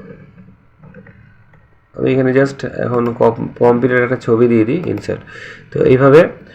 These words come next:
আমরা দেখতে পাবো কম্পিউটারের ছবিটা কিন্তু এখানে চলে এসছে। তো এইভাবে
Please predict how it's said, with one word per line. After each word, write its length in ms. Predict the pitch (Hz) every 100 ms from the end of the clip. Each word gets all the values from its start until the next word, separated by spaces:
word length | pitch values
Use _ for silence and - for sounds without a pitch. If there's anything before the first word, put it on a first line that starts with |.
| - - - 127
আমরা 180 | 113 117
দেখতে 280 | 120 120
পাবো 240 | 135 123 160
কম্পিউটারের 500 | - 117 113 123 123
ছবিটা 320 | 131 120 123
কিন্তু 200 | 120 120
এখানে 180 | 131 143
চলে 240 | 123 101
এসছে। 300 | 92 - - - - - - - - -
তো 80 | 131
এইভাবে 460 | 131 147 160 170